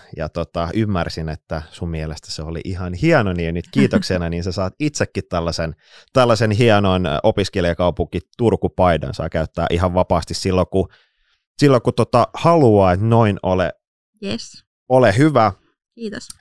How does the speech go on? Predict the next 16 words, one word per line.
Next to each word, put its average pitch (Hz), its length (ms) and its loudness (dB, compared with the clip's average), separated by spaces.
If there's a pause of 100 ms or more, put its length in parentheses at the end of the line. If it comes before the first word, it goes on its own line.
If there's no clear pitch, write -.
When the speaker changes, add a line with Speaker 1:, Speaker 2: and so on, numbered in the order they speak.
Speaker 1:
Öm, 127 380 4
ja 131 100 2
sä 156 100 2
mainitsit 185 440 2
tuossa 131 220 0
myös 127 200 0
ennen, 120 320 2
ennen 117 220 2 (140)
podcastin 98 560 0
alkua, 92 340 4
että, - 140 -2
että - 100 -8
sulla 90 280 2
on 90 160 -6
vapaapäivä, 87 800 2 (680)
vapaapäivä 90 680 2